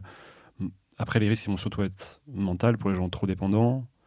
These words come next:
ou qui, du coup, s'enferment un petit peu dans, dans ça pour éviter le monde extérieur aussi.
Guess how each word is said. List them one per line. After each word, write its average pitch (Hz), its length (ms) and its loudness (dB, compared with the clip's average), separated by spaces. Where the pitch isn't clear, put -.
ou 101 60 -8
qui, - 100 -4
du 104 100 -2
coup, 113 140 -2
s'enferment 104 380 0
un 101 80 2
petit 98 160 -6
peu 110 160 2
dans, 95 360 0
dans 90 180 -2
ça 110 180 -2
pour 98 180 -4
éviter 92 320 -2
le 92 80 -4
monde 92 220 -2
extérieur 98 380 -2
aussi. 143 300 -2